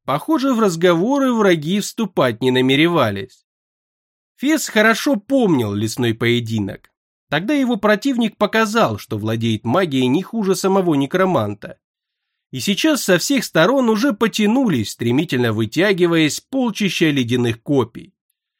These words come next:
Призраки качнулись, потекли вперёд,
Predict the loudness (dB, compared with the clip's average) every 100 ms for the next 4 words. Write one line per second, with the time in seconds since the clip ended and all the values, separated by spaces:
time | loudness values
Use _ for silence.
0 | _ _ _ -4 -2 0 0 0 0 2
1 | 0 0 0 2 2 0 -4 -12 -20 _
2 | -6 -2 -4 -2 0 -2 -2 0 2 4
3 | 2